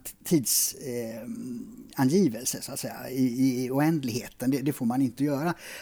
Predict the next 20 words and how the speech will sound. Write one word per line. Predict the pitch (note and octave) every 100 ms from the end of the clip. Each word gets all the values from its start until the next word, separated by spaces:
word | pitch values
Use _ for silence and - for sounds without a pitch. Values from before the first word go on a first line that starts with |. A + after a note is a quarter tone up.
| -
Men | D#3+ C#3+
då | C3+
man | F#3+ G3
har | E3 E3+
omprövning | D#3 A#2 - G3+ A3+ F3+ D3
var | C#3
sjätte | - C#3+ -
månad, | C3 A#2 G#2+
då | A#2+ D#3+
är | A#2
det |
ju | E3
bara | G3 D3+
sex | F3 - -
månader | B2 B2 A3+
i |
taget, | A#2 - G#3 - - -
så |
att | -
säga. | B2